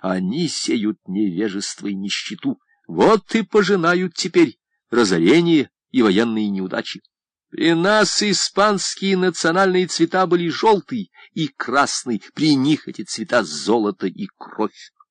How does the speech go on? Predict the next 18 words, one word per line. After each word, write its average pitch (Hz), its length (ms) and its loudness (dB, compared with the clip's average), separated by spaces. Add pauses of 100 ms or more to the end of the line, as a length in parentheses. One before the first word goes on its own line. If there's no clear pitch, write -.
(1160)
Франсиско 104 720 -2
представлялось, 104 800 0
что - 180 -4
Хавильяно 101 560 -2
заблуждается 98 1000 -2 (720)
и - 80 -10
преувеличивает. 85 920 -6 (460)
Возможно, 120 640 2
кое 147 280 2
в - 40 -14
чём 135 260 -2
он 127 140 -2
и 98 40 0
прав, 92 580 -4 (560)
но - 160 -8
гнев 101 480 0
ослепляет 95 760 -6
его, 92 300 -4